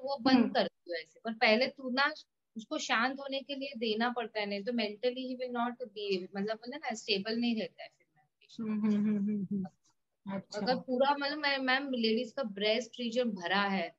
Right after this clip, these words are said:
Speaker 1: पूरा
Speaker 2: हम्म।
Speaker 1: वजाइना का साइड भरा, तो वो कितने हालत में खराब है ना, कि वो, उसको चाहिए ना एक तो खुजली की दवाई उसको शांत होने के लिए, तो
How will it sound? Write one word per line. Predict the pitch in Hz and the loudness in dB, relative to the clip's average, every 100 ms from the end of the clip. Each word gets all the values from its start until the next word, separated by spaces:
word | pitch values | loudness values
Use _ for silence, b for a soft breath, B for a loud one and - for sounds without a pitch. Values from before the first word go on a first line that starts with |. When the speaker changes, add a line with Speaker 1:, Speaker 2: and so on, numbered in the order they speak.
| _ _ _ | _ _ _
Speaker 1:
पूरा | 240 247 | -2 2
Speaker 2:
हम्म। | 247 | 2
Speaker 1:
वजाइना | 220 220 208 220 240 | 2 2 2 2 0
का | 240 | -2
साइड | 247 240 220 | -4 -4 -2
भरा, | 214 | 0
तो | 196 262 | 0 2
वो | 254 277 - | 2 0 -4
कितने | 233 233 285 | -10 -4 -4
हालत | 247 214 247 254 | 2 2 2 0
में | 269 277 | -6 -2
खराब | 226 214 226 262 | 0 4 4 2
है | 254 | 0
ना, | 262 | -2
कि | 262 269 | -6 0
वो, | 254 262 262 _ _ _ _ | 2 4 0 _ _ _ _
उसको | 233 - 294 | -10 -6 -6
चाहिए | 285 262 247 285 | 0 2 2 0
ना | 330 | 0
एक | 349 254 240 - | 4 2 2 -6
तो | 277 | -12
खुजली | - 202 214 240 | -4 -2 0 -2
की | 240 254 | -2 2
दवाई | 220 226 240 240 | 4 4 4 2
उसको | - 254 | 0 -4
शांत | 247 196 190 208 | -2 -2 -2 -2
होने | 202 185 | -4 -8
के | 160 - | -10 -20
लिए, | - - 196 | -20 -14 -12
तो | 196 233 - | -10 -8 -10